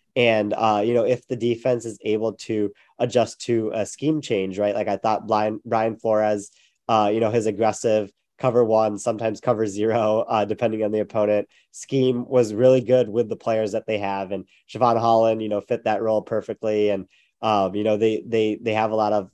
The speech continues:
fun players on defense, but there is gonna be a scheme change with, with a new coaching staff without Brian Flores running the, the ship. So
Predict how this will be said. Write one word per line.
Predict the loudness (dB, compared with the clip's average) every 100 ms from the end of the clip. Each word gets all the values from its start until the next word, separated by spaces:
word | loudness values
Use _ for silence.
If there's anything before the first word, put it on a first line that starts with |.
| -4
fun | -4 -2
players | -2 0 0 -2 -4
on | -4 -2
defense, | -6 -6 -6 -8
but | -6 -6 -6 -10 _
there | 2 4
is | 4
gonna | 2 -2
be | -2
a |
scheme | -6 -6 -8
change | -6 -4 -4 -4
with, | -4 -4 -6
with | -6 -4
a | -2
new | -2
coaching | -2 -6 -6 -8
staff | -10 -6 -6 -6
without | -4 -4 -2
Brian | -4 -4
Flores | -4 -4 -4 -4
running | -6 -6
the, | -6 -8 _ _ -6
the | -6
ship. | 0 -2 -2
So | -6 0 0 0